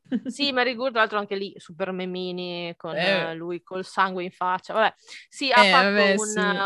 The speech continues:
Speaker 2: un featuring, eh, con, eh, i Men and That Man,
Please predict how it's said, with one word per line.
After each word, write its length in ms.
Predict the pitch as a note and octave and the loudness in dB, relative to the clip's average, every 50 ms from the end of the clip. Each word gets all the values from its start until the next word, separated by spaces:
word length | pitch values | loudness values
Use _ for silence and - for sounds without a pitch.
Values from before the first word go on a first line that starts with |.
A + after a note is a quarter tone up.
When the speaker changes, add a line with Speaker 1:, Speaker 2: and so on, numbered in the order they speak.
| F#3+ - A3 | -4 -4 -6
Speaker 2:
un 120 | A3 A3 | -8 -8
featuring, 800 | A3 - - A#3+ B3+ C4 - - C#4+ C4+ C4+ C4+ C4+ C#4 D4 C#4 D4 C#4+ C#4+ D4 D4 D4 - - | -10 -10 -8 -8 -8 -8 -8 -8 -8 -6 -6 -6 -6 -8 -8 -4 -2 0 0 2 2 0 0 -2
eh, 360 | G3+ G3 F#3+ F#3 F#3 F#3 F#3+ _ | -4 -4 -2 -2 -2 -4 -6 _
con, 460 | - - G3 G3 F#3+ G3 G3 G3 G3 | -10 -6 -6 -4 -4 -6 -6 -8 -8
eh, 240 | F#3+ F#3+ F#3 F#3 F3 | -6 -6 -6 -6 -8
i 260 | F#3+ F#3+ F#3+ F#3 - F#3+ | -10 -12 -12 -12 -12 -10
Men 540 | G3 G3 G#3 G#3+ A#3 A#3+ A#3 A#3 A#3 A#3+ A#3+ - _ _ | -6 -4 -2 -2 -2 -4 -6 -6 -6 -8 -8 -10 _ _
and 300 | - G3 F#3+ F#3+ F#3+ G3 | -6 -6 -6 -6 -6 -6
That 240 | F3+ F#3 F#3+ F#3+ _ G3 | -4 -4 -6 -6 _ -10
Man, 760 | F#3 F3+ E3+ D#3+ D#3+ E3+ E3+ F3 F#3 G3 G#3 A3+ C4 E4+ | -10 -8 -8 -6 -8 -8 -10 -10 -10 -8 -8 -6 -8 -8